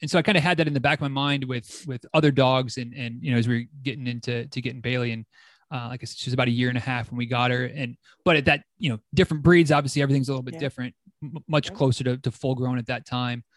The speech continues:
Speaker 1: Um, so it wasn't, uh, like I said, you know, thankfully we haven't had any issues and, and everything worked out well. But yeah, certainly, s-, you know, when I, when I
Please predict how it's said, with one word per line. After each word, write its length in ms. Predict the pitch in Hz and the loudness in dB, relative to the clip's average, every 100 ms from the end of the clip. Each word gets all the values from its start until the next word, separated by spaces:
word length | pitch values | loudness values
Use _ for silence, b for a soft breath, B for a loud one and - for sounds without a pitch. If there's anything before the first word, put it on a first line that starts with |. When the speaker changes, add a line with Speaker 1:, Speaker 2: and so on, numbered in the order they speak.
| b b _ | b b _
Speaker 1:
Um, 460 | 156 120 110 110 110 _ _ _ _ _ _ _ _ - - | -4 -2 -4 -8 -16 _ _ _ _ _ _ _ _ -18 -6
so 160 | - | 0
it 80 | 139 | 2
wasn't, 400 | 143 143 131 208 | 4 2 0 -4
uh, 120 | 135 110 | -8 -6
like 160 | 135 127 | -6 -4
I 40 | |
said, 200 | 123 113 | -4 -4
you 180 | 120 120 | -4 -8
know, 100 | 113 - | -8 -4
thankfully 300 | 117 113 123 | -4 -2 -4
we 80 | 117 | -2
haven't 220 | 120 117 | -4 -6
had 100 | 120 | -6
any 220 | 117 117 | -4 -4
issues 420 | 117 - 117 117 | -6 -4 -4 -2
and, 140 | 113 127 | -4 -6
and 120 | 113 | -8
everything 320 | 113 110 117 | -8 -8 -8
worked 220 | 113 110 | -8 -6
out 100 | 113 | -6
well. 160 | 117 113 | -4 -6
But 140 | 113 | -4
yeah, 160 | 131 120 | -2 -2
certainly, 320 | - 165 147 | -2 -4 -4
s-, 140 | 127 - b b b | -8 -12 b b b
you 60 | 135 | -2
know, 100 | 123 | -2
when 140 | 123 | -2
I, 80 | 127 | -4
when 160 | 139 | 0
I 200 | 131 120 | 0 0